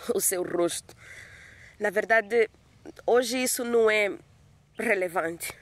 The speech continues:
não é relevante. Se concentre na minha voz.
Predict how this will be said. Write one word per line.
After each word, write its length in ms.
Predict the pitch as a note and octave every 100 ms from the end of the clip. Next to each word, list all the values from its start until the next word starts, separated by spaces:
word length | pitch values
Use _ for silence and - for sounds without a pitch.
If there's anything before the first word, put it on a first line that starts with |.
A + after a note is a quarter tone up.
| -
não 200 | G3+ G3
é 40 |
relevante. 760 | F#3+ E3+ E3+ D#3 D#3 D#3 - _ - - - - - -
Se 260 | - - -
concentre 1040 | - G#3 G3+ - A3+ G#3+ A3 A#3 A3 G#3+ _ _ _ _ _ _ -
na 120 | G3
minha 260 | G3 F#3+ F3+
voz. 540 | E3 D#3 D3 - -